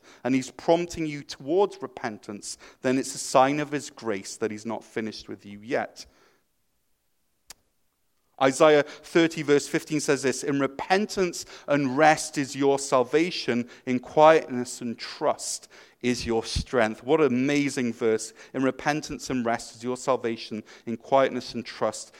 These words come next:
is your strength." But often we, you know, we don't hear the next few words, uh,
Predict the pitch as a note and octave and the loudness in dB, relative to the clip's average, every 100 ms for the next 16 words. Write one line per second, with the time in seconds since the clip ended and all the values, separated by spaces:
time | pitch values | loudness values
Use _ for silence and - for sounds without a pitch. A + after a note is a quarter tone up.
0 | - A#2+ G#2 A#2+ A2+ - - A2+ A2+ - | -12 -10 -4 -6 -6 -8 -4 -4 -4 -4
1 | A#2 - B2 B2 C3 B2 A2+ - B2+ _ | -4 0 -2 0 0 -2 -4 -12 -20 _
2 | - C3+ B2 D3+ C#3+ - C#3 B2+ C3 E3 | -2 0 4 2 2 2 2 4 2 2
3 | - - C3 B2 A#2 A2 A2 - - _ | -2 -10 -6 0 2 2 -2 -14 -20 _
4 | B2 A#2+ | 4 6